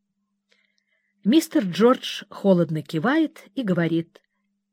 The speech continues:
«Продолжайте. Не затем вы сюда явились, чтобы сказать мне это.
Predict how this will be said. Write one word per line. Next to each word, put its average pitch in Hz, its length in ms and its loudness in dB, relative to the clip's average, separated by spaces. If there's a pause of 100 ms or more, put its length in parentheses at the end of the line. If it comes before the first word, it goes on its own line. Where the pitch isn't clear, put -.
(460)
«Продолжайте. 208 840 2 (600)
Не 226 200 4
затем 262 420 4
вы 302 100 0
сюда 277 240 2
явились, 269 420 4
чтобы 180 260 -4
сказать 185 480 -2
мне 175 200 -2
это. - 260 -14